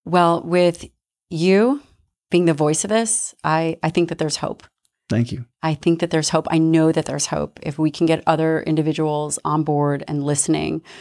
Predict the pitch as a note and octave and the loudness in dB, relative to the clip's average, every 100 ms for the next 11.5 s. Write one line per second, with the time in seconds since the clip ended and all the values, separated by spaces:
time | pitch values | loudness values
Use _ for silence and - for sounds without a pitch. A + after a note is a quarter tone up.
0 | - _ _ E3 E3+ - F3+ E3+ E3 D#3+ | -20 _ _ 0 2 2 4 4 6 4
1 | E3+ - D#3 - C3+ C#3 C3 C3+ - G#2 | 2 2 0 0 0 0 -2 -4 -4 -6
2 | C#3+ B2+ C#3+ D3 D3+ D3+ D3+ D3+ D3 - | -2 0 2 2 4 2 2 0 0 -2
3 | - D3 C#3+ - - - _ _ _ _ | -2 0 2 0 -2 -16 _ _ _ _
4 | _ _ _ D#3+ - D#3+ D3+ C3+ C3 _ | _ _ _ -2 0 0 2 0 -2 _
5 | _ _ _ G3 D3+ D3 D3+ C#3+ D3 D#3 | _ _ _ 0 0 0 0 2 4 4
6 | D3+ - B2+ B2 - _ C3 C#3 - D3+ | 2 0 -4 -6 -10 _ -2 -2 -2 0
7 | C#3+ - - B2+ A2+ - - - - _ | 0 -2 -2 0 2 0 -2 -4 -16 _
8 | _ _ _ _ _ _ _ _ _ - | _ _ _ _ _ _ _ _ _ -4
9 | A#2 - - - G2+ E2+ F2 - - G2 | -4 -4 -4 0 0 0 -2 -4 0 0
10 | F#2+ F#2+ G#2+ G2+ F#2 G2+ F#2+ - - - | 2 2 2 4 4 2 2 -2 -6 -8
11 | - G#2+ G2+ - | -4 0 0 -2